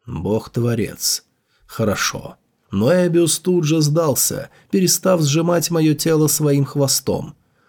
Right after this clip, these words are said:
Хух, это было действительно опасно.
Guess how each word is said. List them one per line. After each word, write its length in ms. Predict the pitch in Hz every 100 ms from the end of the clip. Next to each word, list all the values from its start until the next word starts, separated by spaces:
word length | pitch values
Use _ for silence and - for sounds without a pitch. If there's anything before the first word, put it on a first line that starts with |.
| _
Хух, 600 | - 339 202 131 - - - - -
это 340 | - 185 185 208
было 300 | 185 196 185
действительно 720 | 190 - 156 156 151 156 151
опасно. 640 | 143 113 - - 87 73